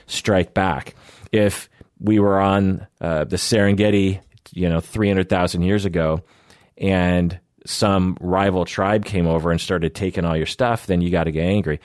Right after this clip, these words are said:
If a rival tribe came over to try to steal your child, your infant,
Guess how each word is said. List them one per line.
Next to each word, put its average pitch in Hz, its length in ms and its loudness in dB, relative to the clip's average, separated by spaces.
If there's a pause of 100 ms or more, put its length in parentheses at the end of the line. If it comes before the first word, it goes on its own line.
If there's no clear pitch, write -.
(380)
If 101 340 0 (220)
a 95 140 2
rival 92 760 2
tribe 92 420 0
came 95 220 0
over 87 180 2
to 80 80 -6
try 95 220 -2
to 85 80 -2
steal 101 480 0
your 82 160 -2
child, 82 680 -2
your 80 200 -4
infant, 80 520 -4